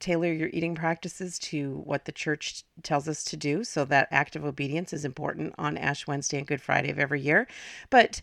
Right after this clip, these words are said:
this year, I've been, um, experimenting a little bit with fasting, meaning going without food for, um, certain periods of time and offering that up in an intentional way as part of a Lenten practice. And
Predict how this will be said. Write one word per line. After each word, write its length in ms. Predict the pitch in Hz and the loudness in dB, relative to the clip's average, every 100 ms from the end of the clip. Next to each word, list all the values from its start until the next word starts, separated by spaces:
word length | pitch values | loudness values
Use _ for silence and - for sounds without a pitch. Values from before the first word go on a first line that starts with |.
| - _ _ | -14 _ _
this 260 | 285 427 - | 4 4 4
year, 220 | 440 294 - | 6 8 6
I've 180 | 214 | 2
been, 280 | 285 262 247 - | 2 0 0 -2
um, 200 | 196 196 | 0 0
experimenting 640 | - - 277 339 359 262 | -2 -4 -2 -2 -2 0
a 80 | 185 | 0
little 240 | 160 196 | 2 0
bit 400 | 220 175 170 - - | 2 2 2 0 -12
with 420 | 165 160 156 - - - | -2 4 4 2 -10 -14
fasting, 680 | - 165 156 - 175 180 | 2 4 4 0 -2 0
meaning 320 | 170 165 160 - | 2 4 2 2
going 400 | 160 165 294 302 | 4 4 4 0
without 360 | 185 175 170 - | 6 6 6 4
food 380 | 175 160 160 - - - - | 0 2 2 -2 -20 -20 -20
for, 500 | - - 247 233 - _ - | -12 -4 0 0 -2 _ 0
um, 280 | 220 226 226 - | 2 2 -2 -8
certain 360 | - 311 - 208 | -2 0 0 -4
periods 400 | 247 240 220 175 | 0 2 2 -2
of 100 | - | -8
time 400 | - 180 143 - | -2 2 2 2
and 160 | 170 - - | -2 -2 -2
offering 400 | 160 - 160 147 | -2 0 -2 0
that 180 | 143 - | -2 -2
up 320 | 139 147 - - - | 0 0 -4 -20 0
in 300 | 156 143 - | 2 2 0
an 100 | 147 | 0
intentional 680 | 151 143 - 196 190 175 156 | 0 -2 2 2 4 2 4
way 400 | 147 139 131 143 - - - | 6 6 4 0 -10 -20 -8
as 180 | - 160 | -2 -2
part 320 | - 160 156 170 | 0 2 2 2
of 120 | 147 | 0
a 60 | |
Lenten 400 | 139 147 147 151 | 2 0 0 -6
practice. 440 | - 185 - 175 - | -2 -2 0 -4 0
And 160 | 170 | 0